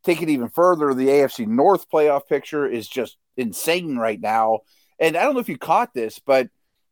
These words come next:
if the Br-, the Browns lost this game and are now in last place in their division,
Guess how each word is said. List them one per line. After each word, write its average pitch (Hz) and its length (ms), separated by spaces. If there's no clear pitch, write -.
if 175 160
the 165 120
Br-, 139 160
the 139 140
Browns 254 360
lost 185 300
this 147 160
game 113 400
and 135 140
are 139 80
now 151 380
in 139 160
last 135 360
place 127 380
in 117 100
their 110 140
division, 90 480